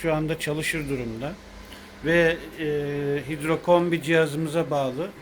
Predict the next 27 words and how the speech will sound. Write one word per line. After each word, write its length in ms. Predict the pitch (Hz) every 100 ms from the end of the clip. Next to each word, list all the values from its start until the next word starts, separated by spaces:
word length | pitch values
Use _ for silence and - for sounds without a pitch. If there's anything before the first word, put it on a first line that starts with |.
| 143
dört 300 | 175 170 175
adet 260 | 143 131 165 - -
P 200 | 160 160
K 200 | 165 147
K 180 | 156 143 139
B 160 | 175 185 -
altı 320 | 156 156 135 160
yüze 220 | 131 190
iki 340 | 170 - 180
bin 200 | 156 190 - -
radyatör, 500 | 156 147 143 160 170
yani 440 | 160 165 147 151 202 - - - - -
sekiz 420 | - 180 170 190
metre 340 | 170 147 139 139 -
tül 180 | 165 208 - - - - - -
P 160 | - 170
K 200 | 175 165
K 140 | 156 139
B 60 | 185
yirmi 400 | 196 160 160 165
iki 340 | 151 - 185 202 - 170
radyatör 520 | 175 160 170 175 160 131 - 123
bağlı 460 | 147 147 131 165 214 - - -
sistem 380 | - 156 - 190
çalışır 560 | - 170 170 170 175 143
durumda. 460 | 139 120 120 175 233 - - - - - - - - - - - - - - - - - -
Hidrokombimiz 840 | 196 196 196 196 190 185 185 202